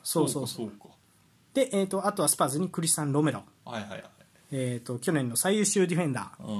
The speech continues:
Speaker 2: ん。
Speaker 1: セリアのね、最優秀ディフェンダーが、えー、移籍と、クリスチャン・ロメロが、
Speaker 2: うん。
Speaker 1: となってると。まあ、その程度です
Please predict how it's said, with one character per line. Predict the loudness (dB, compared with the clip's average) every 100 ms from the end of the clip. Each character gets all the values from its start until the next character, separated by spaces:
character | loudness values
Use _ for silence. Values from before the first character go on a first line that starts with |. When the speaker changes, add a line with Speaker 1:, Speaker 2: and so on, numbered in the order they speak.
| -6
Speaker 2:
ん。 | -10 -6
Speaker 1:
セ | -2
リ | -2 -4
ア | -6
の | -6
ね、 | -6 -8
最 | -8 -4
優 | -2
秀 | -2 -2
デ | 0
ィ |
フ | 0
ェ |
ン |
ダ | 0
ー | 0
が、 | 0 -4 -20 -20 -20 -20 _ -6
え | -2 0 -2 -6 -8 -12 -6
ー、 |
移 | -6
籍 | -6 -8
と、 | -8 -8 -12 _ -14 -14 _ -8
ク | -4
リ |
ス | -2
チ |
ャ | -4
ン・ |
ロ | -6
メ | -8
ロ | -14
が、 | -16 -18 -12
Speaker 2:
う | -6 -6
ん。 | -4
Speaker 1:
と | -2
な | -2
っ | -2
て | -6
る | -6
と。 | -10 -18 _ _ _ _ -20 -20 _
ま | 0 0
あ、 | 0
そ | -6 -6 -4 -4 -2
の | -2 -4 -8 -12 -8
程 | -6 -2 -2 -4
度 | -6 -8
で | -10 -8
す | -6 -6